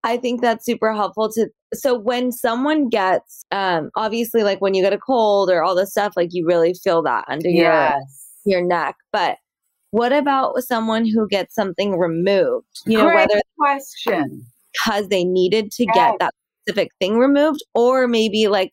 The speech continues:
Speaker 1: my sis-, uh, I don't wanna say my sister.
Speaker 2: <laughs> Someone else.
Speaker 1: Okay, whatever. I'll say my sister. Um, she's had breast, um, augmentation
Speaker 2: Yes.
Speaker 1: and she was just saying to me, 'cause she's pregnant, she's like, "I really want a nurse, but, um,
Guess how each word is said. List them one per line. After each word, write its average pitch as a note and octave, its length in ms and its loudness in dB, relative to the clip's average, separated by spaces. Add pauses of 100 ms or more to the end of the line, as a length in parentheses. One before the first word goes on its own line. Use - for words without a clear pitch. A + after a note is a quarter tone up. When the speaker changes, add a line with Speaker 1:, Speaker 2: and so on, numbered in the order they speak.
Speaker 1:
my G3 140 -2
sis-, C4 340 -2 (100)
uh, F#3+ 320 0
I F#3 120 -4
don't F3+ 160 -2
wanna F3 160 -4
say G#3+ 160 -2
my A3+ 140 2
sister. - 300 0 (240)
Speaker 2:
<laughs> A3+ 280 0 (340)
Someone G#3 240 -2
else. F3+ 140 0
Speaker 1:
Okay, C#4+ 160 -2 (180)
whatever. G#3 160 -2
I'll A#3 160 0
say B3+ 140 -2
my A3 140 2
sister. F3+ 360 0 (720)
Um, A#3 340 -2 (120)
she's B3+ 460 0
had G#3+ 500 -2 (300)
breast, B3+ 640 -2
um, G#3+ 300 -2
augmentation G3+ 760 -2
Speaker 2:
Yes. F#3 220 2
Speaker 1:
and G#3 520 -2
she A3 160 0
was G#3 160 2
just G#3 240 -2
saying G3+ 260 -2
to G3 40 0
me, F#3+ 240 -2
'cause G#3+ 160 -4
she's G3 200 0
pregnant, B3 440 -4
she's A3 220 -4
like, A#3 160 2
"I G#3+ 100 0
really G#3 380 0
want F#3+ 240 -2
a F#3+ 120 -4
nurse, A#3 720 2
but, G3+ 240 2 (100)
um, G3 480 -4